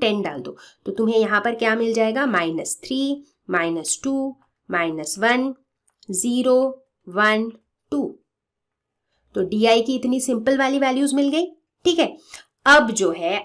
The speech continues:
अब इस फॉर्मूले पे फोकस करो। ठीक है, ये फॉर्मूला क्या कहता है कि जो मीन है that is equal to A plus summation of एफ़ आई डी आई,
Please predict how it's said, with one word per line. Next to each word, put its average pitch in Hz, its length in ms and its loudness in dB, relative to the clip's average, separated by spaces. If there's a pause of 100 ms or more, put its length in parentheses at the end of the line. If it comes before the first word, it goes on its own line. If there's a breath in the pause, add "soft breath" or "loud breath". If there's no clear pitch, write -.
अब 254 180 4
इस 285 180 0
फॉर्मूले 226 420 4
पे 277 120 2
फोकस 277 360 0
करो। 294 240 2 (880)
ठीक 330 120 2
है, 233 120 2 (240 loud breath)
ये 277 140 4
फॉर्मूला 277 500 4
क्या 285 200 4
कहता 269 300 -2
है 302 220 2
कि 294 220 -4
जो 285 200 2
मीन 277 440 6
है 214 340 0
that 208 180 0
is 226 200 -4
equal 190 440 -6
to 277 240 -2 (400 loud breath)
A 277 420 2
plus 226 380 2
summation 240 680 0
of 320 120 2 (140)
एफ़ 220 240 0
आई 262 220 4
डी 208 220 2
आई, 160 200 0